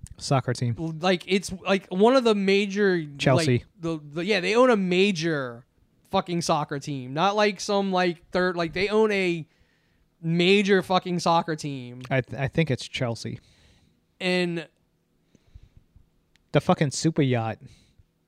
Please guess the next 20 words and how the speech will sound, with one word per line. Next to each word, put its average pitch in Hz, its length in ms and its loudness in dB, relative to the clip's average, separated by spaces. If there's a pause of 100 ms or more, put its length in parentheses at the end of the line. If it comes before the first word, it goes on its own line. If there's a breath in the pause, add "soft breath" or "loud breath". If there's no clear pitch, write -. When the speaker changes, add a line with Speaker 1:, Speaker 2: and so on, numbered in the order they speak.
(420)
Speaker 2:
that's 247 140 -8
what, 277 140 -8
like, 240 240 -2
they 302 220 4
have 226 680 0 (300)
fucking 208 800 -2 (280)
money. 190 840 0 (220)
Speaker 1:
They 156 160 6
have 175 220 6
those 143 260 8
super 160 320 4
yachts 151 360 4
that 131 200 4
only 143 260 2
billionaires 139 800 2 (680)
fucking 139 400 -2
get 131 160 0
to 135 80 -2
buy. 131 280 4
Speaker 2:
Yeah. 175 340 2